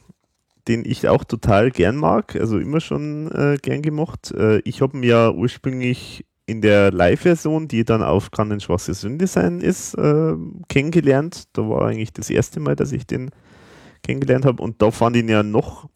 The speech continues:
also da fand ich ihn ja wirklich grandios, weil, weil da auch dieses, ähm, dieses Spielen mit dem Publikum von Klaus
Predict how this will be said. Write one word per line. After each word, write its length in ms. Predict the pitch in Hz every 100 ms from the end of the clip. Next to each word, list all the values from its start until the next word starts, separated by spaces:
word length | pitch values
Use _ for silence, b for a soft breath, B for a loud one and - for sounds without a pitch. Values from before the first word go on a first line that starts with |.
| _ _ - b b b b b
also 320 | - 113 113 110
da 140 | 107
fand 180 | 117 120
ich 80 | 123
ihn 60 |
ja 140 | 110 110
wirklich 280 | 135 127
grandios, 600 | - 104 113 104 110 147
weil, 340 | 113 110 113 107
weil 220 | 107 107
da 180 | 107 104
auch 180 | 98 -
dieses, 480 | 117 110 113 -
ähm, 500 | - 98 98 98 92 92
dieses 320 | 107 101 95
Spielen 500 | - - 110 143 151
mit 140 | 127
dem 120 | 101 98
Publikum 480 | 180 - 131 110 98
von 160 | 98
Klaus 560 | 95 92 90 131 -